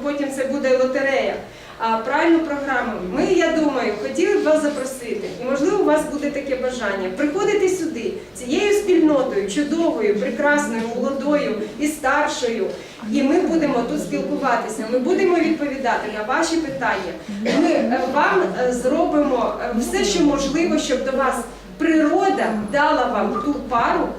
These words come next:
яка вам потрібна, я-, з якою ви будете щасливі. І це відбувається автоматично,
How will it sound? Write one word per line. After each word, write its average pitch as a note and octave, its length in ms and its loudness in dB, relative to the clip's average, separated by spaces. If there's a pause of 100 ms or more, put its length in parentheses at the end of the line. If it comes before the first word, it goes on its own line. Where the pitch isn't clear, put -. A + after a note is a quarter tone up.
яка C4 640 0
вам B3+ 240 -2
потрібна, B3 580 -2 (400)
я-, B3+ 200 0
з A#3+ 100 -4
якою E4+ 400 2
ви D4 60 4
будете D4 340 0
щасливі. A3 640 -2
І D4 160 0
це F#4 80 2 (160)
відбувається A3 840 2 (480)
автоматично, E4+ 1000 2